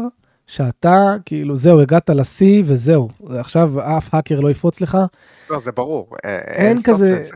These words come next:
Speaker 1: אין סוף לדבר הזה, והם תמיד
Speaker 2: אה.
Speaker 1: צעד אחד קדימה. אז
Speaker 2: אה.
Speaker 1: את-, פשוט סוני צריכה להתאפס על עצמה, ובאמת להשקיע בתחום הזה, אם היא רוצה ש-,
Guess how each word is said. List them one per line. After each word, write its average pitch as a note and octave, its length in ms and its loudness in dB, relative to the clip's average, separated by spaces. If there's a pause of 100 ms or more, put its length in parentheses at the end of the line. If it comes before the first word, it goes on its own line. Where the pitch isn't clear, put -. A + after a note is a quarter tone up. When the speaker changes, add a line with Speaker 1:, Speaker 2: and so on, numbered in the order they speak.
(100)
Speaker 1:
אין G#3 220 -2
סוף - 380 -2
לדבר E3 340 2
הזה, A3 260 -2
והם D#3 340 -2
תמיד D#3 300 0
Speaker 2:
אה. - 60 -2
Speaker 1:
צעד F3 280 0
אחד D3+ 240 -4
קדימה. A#2+ 420 -8 (160)
אז C3 240 -8
Speaker 2:
אה. D#3 220 -4
Speaker 1:
את-, - 120 -10 (640)
פשוט B3+ 360 0
סוני D3+ 460 4
צריכה D3+ 260 -2
להתאפס E3+ 440 0
על C3+ 80 -2
עצמה, B2+ 360 -8
ובאמת B2 400 -6
להשקיע A#3+ 320 -4
בתחום B3 320 -6
הזה, C3 140 -2
אם B2 120 -6
היא B2+ 80 -6
רוצה B2+ 280 -6
ש-, - 160 -8